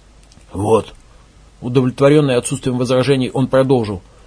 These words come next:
«Вариант уходить всей общиной мы рассматривали, не вариант это. Уходить будете только вы вдвоем. Ты, Гузель, и ты, Зульфия». «Куда? Куда? Зачем? Ты сам говорил, что не вариант. Одни мы не...»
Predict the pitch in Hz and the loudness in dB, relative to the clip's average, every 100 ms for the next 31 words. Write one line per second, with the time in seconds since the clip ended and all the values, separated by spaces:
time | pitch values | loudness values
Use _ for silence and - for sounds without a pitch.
0 | - _ _ _ _ - 123 143 156 120 | -20 _ _ _ _ -4 4 6 6 4
1 | 110 127 135 113 135 120 - 135 117 117 | 0 2 2 0 0 2 2 2 0 0
2 | 123 - 123 117 104 98 107 117 120 113 | 0 2 0 0 -2 -2 -2 -2 0 0
3 | 107 98 - 69 _ - - - - 127 | 0 -6 -10 -14 _ -20 -20 -10 -4 -2
4 | 139 104 - - - 104 120 113 95 120 | -2 -4 -14 -20 -14 -6 -4 -4 -6 -6
5 | 113 117 123 107 110 104 82 - 151 127 | -4 -2 -2 0 -2 -2 -4 0 0 0
6 | 117 107 98 107 123 107 98 - 98 90 | -2 -2 -4 -4 -6 -6 -6 -4 -6 -8
7 | _ _ - - - - - - _ - | _ _ -20 -20 -20 -20 -20 -20 _ -2
8 | 330 285 330 277 196 - - _ _ _ | 2 6 8 8 4 -2 -20 _ _ _
9 | - 254 302 247 269 311 294 196 - - | 2 6 8 8 4 6 6 4 0 4
10 | 311 320 302 285 311 302 262 294 269 269 | 6 8 8 8 8 8 6 6 6 6
11 | 285 254 190 - - 240 247 311 294 277 | 6 6 4 0 2 4 8 8 8 8
12 | 247 | 4